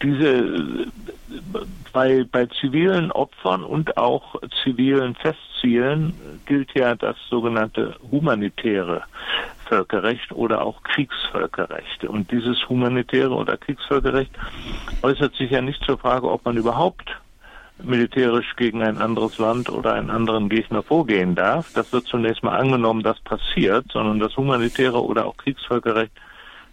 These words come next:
versucht, bestimmte Regeln aufzustellen, wie man sich dann im Krieg verhalten darf, welche Waffen man einsetzen darf. Und eine der wichtigsten Regeln, die in den letzten hundertzwanzig Jahren entstanden sind, seit der Haager Landkriegsordnung, dann den Genfer,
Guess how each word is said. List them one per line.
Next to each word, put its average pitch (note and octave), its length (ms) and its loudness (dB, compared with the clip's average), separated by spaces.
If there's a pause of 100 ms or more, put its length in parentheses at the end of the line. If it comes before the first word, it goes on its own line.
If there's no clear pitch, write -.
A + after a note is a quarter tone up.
(140)
versucht, A#2 400 0
bestimmte A2+ 480 -2
Regeln B2 480 2
aufzustellen, G#2 1080 0
wie B2 160 2
man A#2 280 2
sich A#2 180 -2
dann A2 220 -2
im A2+ 140 0
Krieg A#2 280 -2
verhalten A#2+ 500 0
darf, F2 280 2
welche A2+ 440 0
Waffen A2+ 360 -2
man G#2+ 200 -2
einsetzen B2 600 -2
darf. A#2 240 2
Und A#2+ 160 -4
eine A#2+ 240 2
der A2 180 2
wichtigsten D3+ 480 0
Regeln, C#3 540 2 (760)
die B2+ 100 2
in A#2+ 80 0
den A#2 120 2
letzten A#2+ 400 0
hundertzwanzig A#2 600 0
Jahren A2 200 2
entstanden A#2 640 2
sind, A#2+ 220 0
seit G#2 220 0
der G2 100 0
Haager G2+ 240 2
Landkriegsordnung, G#2+ 920 -2
dann G2+ 160 0
den G2 180 2
Genfer, G#2+ 380 0